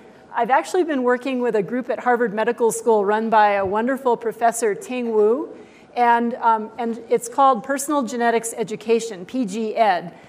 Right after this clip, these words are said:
I encourage anyone who's interested to look it up, P G ed dot org. And, um, it's a nonprofit, and what they do is they actually r-, outreach to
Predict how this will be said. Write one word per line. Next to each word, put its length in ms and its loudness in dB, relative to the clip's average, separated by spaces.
I 60 -6
encourage 420 -2
anyone 340 -2
who's 160 -8
interested 480 -4
to 100 -4
look 220 0
it 60 2
up, 180 2
P 120 -6
G 180 0
ed 160 2
dot 180 2
org. 400 0
And, 380 2
um, 320 0
it's 140 -8
a 40 0
nonprofit, 760 2
and 160 -4
what 140 -2
they 160 -2
do 480 4
is 240 0
they 160 0
actually 580 -2
r-, 200 -8
outreach 680 0
to 460 0